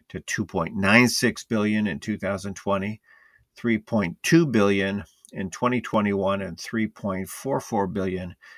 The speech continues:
in the trailing twelve months. In terms of cash flow, we also have this as an operating cash flow. Do not have the free cash flow here. We can actually look that up on Yahoo, I believe.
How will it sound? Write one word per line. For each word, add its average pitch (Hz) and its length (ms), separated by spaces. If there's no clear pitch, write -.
in 95 140
the 90 80
trailing 90 520
twelve 76 320
months. 85 560
In - 260
terms 123 380
of 90 240
cash 113 380
flow, 107 260
we 101 160
also 90 560
have 101 320
this 85 160
as 85 200
an 80 120
operating 104 540
cash 85 400
flow. 76 380
Do 104 140
not 104 280
have 90 160
the 85 80
free 95 180
cash 82 300
flow 78 140
here. 104 220
We 90 120
can 76 180
actually 95 340
look 95 240
that 95 180
up 90 180
on 87 140
Yahoo, 107 440
I 90 120
believe. 104 600